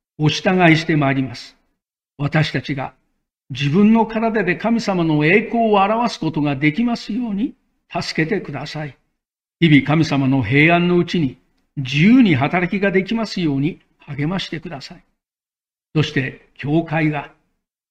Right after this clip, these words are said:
誰もがキリストの福音に預かる恵みに満ち溢れる場として、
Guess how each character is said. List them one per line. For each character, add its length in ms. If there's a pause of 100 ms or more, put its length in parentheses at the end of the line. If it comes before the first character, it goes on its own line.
誰 320
も 160
が 240
キ 180
リ 120
ス 120
ト 100
の 140
福 220
音 160
に 160
預 260
か 120
る 300
恵 240
み 300
に 280 (300)
満 200
ち 180
溢 320
れ 80
る 160
場 180
と 120
し 120
て、 140